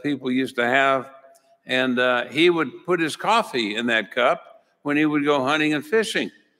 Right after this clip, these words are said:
Only he never had coffee by itself. He also always let, uh, Jack Daniels accompany his coffee. But he never washed that cup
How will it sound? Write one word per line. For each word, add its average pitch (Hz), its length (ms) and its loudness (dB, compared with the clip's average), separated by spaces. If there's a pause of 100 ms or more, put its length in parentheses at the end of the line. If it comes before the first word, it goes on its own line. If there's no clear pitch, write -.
(240)
Only 143 280 0
he 156 80 2
never 156 380 2
had 135 200 0
coffee 143 360 0
by 120 240 2
itself. 143 480 -2
He - 120 -2
also 139 400 -2
always 135 320 0
let, 123 240 0 (340)
uh, 117 180 0
Jack 117 340 0
Daniels 123 460 0
accompany 104 600 -6
his 95 160 -8
coffee. 110 500 -4 (1200)
But 165 160 2
he 180 140 6
never 240 480 4
washed 196 600 0
that 175 320 -2
cup 170 720 -2